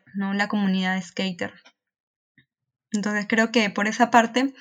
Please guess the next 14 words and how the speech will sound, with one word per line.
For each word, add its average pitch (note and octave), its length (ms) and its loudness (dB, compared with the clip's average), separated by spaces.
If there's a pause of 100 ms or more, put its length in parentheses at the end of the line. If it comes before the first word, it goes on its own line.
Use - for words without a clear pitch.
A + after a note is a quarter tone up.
(440)
eh, G3 480 -4
estoy A3 260 0
teniendo A3+ 380 6
más A3 300 2
apoyo A3+ 360 4
porque A3+ 220 0
también G3+ 380 0 (300)
cuando G3+ 200 -2
yo G#3 140 0
creé C4+ 220 4
Chicas C4+ 300 0
en A3+ 100 8
Llamas, A#3 420 6 (360)
eh, G3 680 -4